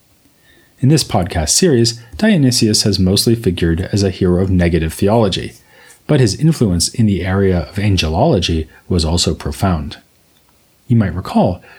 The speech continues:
that in the Carolingian period, John Scotus Eriugena had brought the works of Dionysius into the Latin realm. In his wake, other early medieval thinkers enthusiastically repeated the details of the angelic ranks described by Dionysius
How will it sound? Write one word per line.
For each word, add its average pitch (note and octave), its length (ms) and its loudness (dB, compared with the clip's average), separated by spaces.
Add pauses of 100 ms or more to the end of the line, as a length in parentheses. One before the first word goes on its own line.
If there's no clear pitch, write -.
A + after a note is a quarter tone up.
(140)
that A#2+ 180 2
in A2 140 4
the G#2 120 2
Carolingian F#2+ 640 2
period, F2 400 -4 (220)
John G2 240 0
Scotus F2+ 380 0
Eriugena F#2 680 0 (220)
had G2+ 180 -2
brought G#2+ 260 0
the C#3 80 2
works F#2 300 0
of F#2 100 -2
Dionysius E2+ 680 0
into A#2 260 2
the G#2 160 0
Latin F2 420 -4
realm. G2 340 0 (760)
In F#2 140 0
his F2 160 0
wake, A2+ 360 0 (280)
other D3 280 2
early F#2 240 0
medieval E2 380 0
thinkers A2 360 0
enthusiastically G2 960 0
repeated G2+ 500 0
the G2 60 0
details F2 480 -2
of F2+ 80 -2
the F#2 160 0
angelic F2 480 -2
ranks E2+ 320 -2
described F2 480 -4
by E2 160 -2
Dionysius F#2+ 720 -2